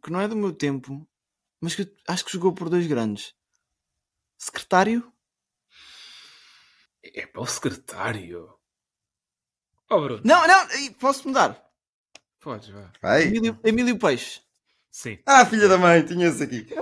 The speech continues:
Speaker 2: O pe-, o Peixe foi pescado. És
Speaker 1: Isto
Speaker 2: tu.
Speaker 1: não foi ao, não foi ao var. Eu vi aquelas faltas que um gajo faz e pede desculpa.
Speaker 2: Olha
Speaker 1: Sabe?
Speaker 2: que o, o, o secretário estava prestes a desconfiar.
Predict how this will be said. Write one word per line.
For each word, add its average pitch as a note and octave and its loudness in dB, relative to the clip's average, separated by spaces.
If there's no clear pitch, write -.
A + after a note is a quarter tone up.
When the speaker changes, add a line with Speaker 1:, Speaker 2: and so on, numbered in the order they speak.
Speaker 2:
O C#3 -8
pe-, D3+ -4
o D3 0
Peixe C#3+ -4
foi D#3 -4
pescado. A#2+ -4
És A2+ -12
Speaker 1:
Isto E3 -12
Speaker 2:
tu. A3 -4
Speaker 1:
não A#3 0
foi A#3+ 0
ao, A3 4
não A3 0
foi A#3 2
ao G#3 6
var. C3 2
Eu F3 -4
vi G3+ -6
aquelas G#3+ -2
faltas G#3 2
que - -10
um G3+ -2
gajo F#3 -2
faz F#3 -4
e F#3 -6
pede F3+ -4
desculpa. D#3 -8
Speaker 2:
Olha G#3 -6
Speaker 1:
Sabe? A3 0
Speaker 2:
que A3 -6
o, G#3 0
o, F#3 -6
o G3 -6
secretário E3+ -4
estava E3+ -4
prestes E3+ -6
a - -8
desconfiar. C#3 -12